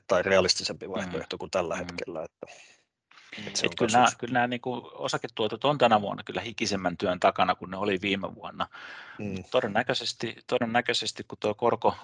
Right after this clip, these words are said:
Speaker 2: korkopuolikin on niin vaatimattomalla tasolla ja se uhka korkojen nousulle on niin, niin tavallaan niin kuin ilmeinen, niin, niin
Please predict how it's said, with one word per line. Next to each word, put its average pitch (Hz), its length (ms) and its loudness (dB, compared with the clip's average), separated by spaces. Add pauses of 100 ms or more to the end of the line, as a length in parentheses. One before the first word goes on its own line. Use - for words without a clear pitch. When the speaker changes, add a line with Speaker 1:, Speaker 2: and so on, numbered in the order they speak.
Speaker 2:
korkopuolikin 98 800 2
on 92 180 -6
niin 98 220 -2 (880)
vaatimattomalla 92 800 4
tasolla 90 500 4
ja 85 60 -6
se 95 100 -10
uhka 98 320 -8
korkojen 92 420 -4
nousulle 90 440 -6
on 82 180 -8
niin, 87 260 -8
niin 90 300 -8
tavallaan - 500 0
niin - 200 -10
kuin 55 160 -10 (880)
ilmeinen, 80 680 -4
niin, - 200 -10 (120)
niin 55 220 -10